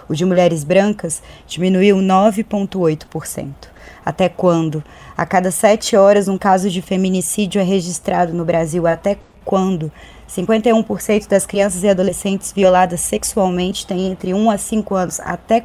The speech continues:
quando? Uma mulher é assediada a cada segundo no Brasil. Até quando? Brasil, quinta maior taxa de feminicídio. Até quando?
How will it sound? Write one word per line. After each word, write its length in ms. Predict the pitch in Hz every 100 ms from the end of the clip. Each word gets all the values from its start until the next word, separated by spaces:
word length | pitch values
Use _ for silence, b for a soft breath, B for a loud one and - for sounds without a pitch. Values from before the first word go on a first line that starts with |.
| -
quando? 560 | - 208 208 196 160 156 B B B B B
Uma 180 | 185 190
mulher 300 | 190 202 196
é 40 |
assediada 640 | 196 - 196 170 190 190 190
a 60 |
cada 300 | 190 196 196
segundo 720 | 202 - 254 180 226 247 226 185
no 100 | 165
Brasil. 560 | 156 156 147 156 160 - B B
Até 300 | - 175 214
quando? 720 | 220 - 208 208 202 180 165 151 B B B -
Brasil, 460 | 196 185 165 196
quinta 320 | 180 185 202
maior 260 | 196 190 180
taxa 340 | - 175 175
de 140 | 185 156
feminicídio. 840 | 180 180 190 190 - 160 147 147 143 B B B
Até 280 | - 175 208
quando? 480 | 208 - 147 143 147